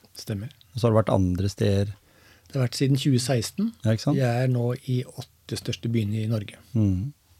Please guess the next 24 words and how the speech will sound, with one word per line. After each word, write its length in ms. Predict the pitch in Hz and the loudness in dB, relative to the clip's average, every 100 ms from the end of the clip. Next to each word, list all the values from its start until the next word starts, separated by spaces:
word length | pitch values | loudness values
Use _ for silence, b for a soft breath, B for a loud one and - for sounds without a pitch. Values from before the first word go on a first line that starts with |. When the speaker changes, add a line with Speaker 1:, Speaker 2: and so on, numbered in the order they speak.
| _ _ _ _ - | _ _ _ _ 0
Speaker 2:
Og 160 | 117 117 | 2 4
har 100 | 113 | 6
det 80 | |
vært 200 | 110 101 113 | 4 4 2
noen 80 | 110 | 2
erfaring 440 | - 98 95 104 | 2 2 4 2
om 80 | 107 | 2
det? 80 | 123 226 | 2 0
At 140 | 170 | 0
noen 220 | 135 110 104 | 2 2 0
som 140 | 113 | 0
har 80 | 107 | 0
vært, 380 | 98 - _ 104 | 0 -4 _ -2
eh, 240 | 104 104 104 B B B - | 2 2 0 B B B -2
deltakere 640 | 110 92 - 95 - 117 107 | 0 2 0 -2 2 2 4
har, 300 | 107 107 104 | 4 4 4
eh, 640 | 104 104 104 104 104 104 | 2 2 2 0 0 -2
snudd 300 | - 113 90 | -2 -2 0
om 80 | 92 | -2
på 120 | 87 104 | -2 0
livet 240 | 92 92 | 0 -2
sitt, 260 | - 123 - | -4 -6 -2
og 120 | 110 | -2
så, 220 | - - | -2 -2